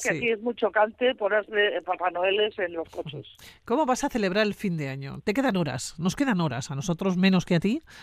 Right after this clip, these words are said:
Speaker 2: porque evidentemente, eh,
Speaker 1: Ujú.
Speaker 2: para ti todavía es muy pronto a la mañana,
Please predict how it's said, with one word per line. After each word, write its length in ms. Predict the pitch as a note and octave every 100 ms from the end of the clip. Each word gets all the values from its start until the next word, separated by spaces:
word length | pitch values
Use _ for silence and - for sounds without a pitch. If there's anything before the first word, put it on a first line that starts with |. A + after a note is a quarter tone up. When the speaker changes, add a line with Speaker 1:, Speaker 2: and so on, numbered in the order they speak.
| - -
Speaker 2:
porque 200 | C#3+ D3
evidentemente, 580 | D3 D3 C#3+ D#3 F3+
eh, 160 | C#3 C#3
Speaker 1:
Ujú. 100 | C#3+
Speaker 2:
para 160 | C#3+ C#3+
ti 100 | D#3
todavía 280 | D#3+ D#3+
es 80 | D#3
muy 160 | D#3+ D#3+
pronto 520 | - D#3+ D#3+ F#3+ G3+ - - -
a 100 | D3+
la 80 | C#3+
mañana, 640 | C#3 D3 E3 A#3 B3